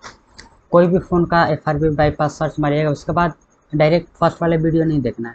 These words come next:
फिल्टर में जाना है और this month या this year कर कर वीडियो देखना है, क्योंकि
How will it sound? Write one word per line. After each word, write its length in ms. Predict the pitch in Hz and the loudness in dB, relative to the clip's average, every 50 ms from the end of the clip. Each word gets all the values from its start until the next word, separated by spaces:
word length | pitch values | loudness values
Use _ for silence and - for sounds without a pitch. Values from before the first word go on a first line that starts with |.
| _ _ | _ _
फिल्टर 420 | - 147 147 151 147 - 165 160 | -4 -2 -2 -2 0 0 -2 0
में 140 | 160 160 151 | 0 0 0
जाना 240 | 147 147 147 151 151 | 0 -2 -2 -2 -2
है 120 | 165 190 - _ _ _ _ _ _ _ _ _ - - | -4 -6 -8 _ _ _ _ _ _ _ _ _ -4 0
और 260 | 143 151 151 151 147 135 120 | 2 4 4 4 2 0 -2
this 320 | - - 202 196 - - - | 0 2 2 2 2 0 -2
month 360 | 156 156 165 175 175 175 - 151 | 0 2 2 2 0 0 0 0
या 160 | 139 135 127 | 0 0 0
this 340 | 127 127 156 185 - - - | 0 2 0 0 0 0 -4
year 260 | 131 143 147 151 151 143 | -2 0 2 0 0 0
कर 200 | - - 139 139 139 | -2 -6 -6 -6 -6
कर 240 | - - 175 175 147 | -6 -6 -6 -6 -4
वीडियो 340 | 123 117 123 123 135 139 135 | -4 -2 -2 0 0 0 0
देखना 320 | 123 131 127 - 131 135 131 | 0 -2 -4 -4 -6 -6 -6
है, 60 | 131 | -2
क्योंकि 380 | - 160 160 151 - 180 - | -2 -2 -2 -2 -2 -6 -6